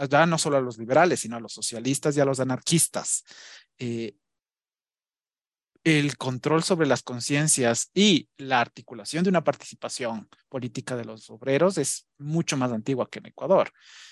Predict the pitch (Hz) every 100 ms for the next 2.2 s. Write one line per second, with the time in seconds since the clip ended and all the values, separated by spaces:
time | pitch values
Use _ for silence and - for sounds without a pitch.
0 | _ _ - 120 117 113 110 - _ _
1 | _ - 135 131 147 - 175 156 165 160
2 | 147 180